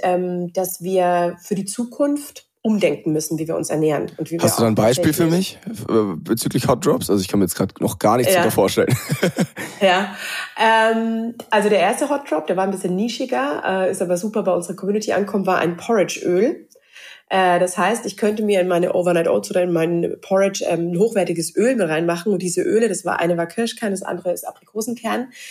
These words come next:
Speaker 1: äh, schmeckt wirklich wie Amaretto Marzipan. Du kannst dir so Tiramisu oder Schwarzwälder Kirsch-Oats machen, hat aber unglaublich gute Nährwerte. Ähm, also auch wenn du zum Beispiel vegan bist und du brauchst gute Fette und so, ist es mega gut.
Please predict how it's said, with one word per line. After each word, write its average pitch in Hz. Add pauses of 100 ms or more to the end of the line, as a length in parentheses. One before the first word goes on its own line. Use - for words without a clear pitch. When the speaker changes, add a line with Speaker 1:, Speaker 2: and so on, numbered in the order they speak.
(380)
Speaker 1:
äh, 180
schmeckt 202
wirklich 233
wie 202
Amaretto 190
Marzipan. 180
Du 175
kannst 175
dir 170
so 170
Tiramisu 202
oder 214
Schwarzwälder 175
Kirsch-Oats 175
machen, 196 (300)
hat 202
aber 196
unglaublich 196
gute 180
Nährwerte. 233 (540)
Ähm, 180
also 165
auch 151
wenn 170
du 165
zum 165
Beispiel 156
vegan 151
bist 160
und 156
du 156
brauchst 156
gute 165
Fette 165
und 165
so, 165
ist 160
es 156
mega 165
gut. 214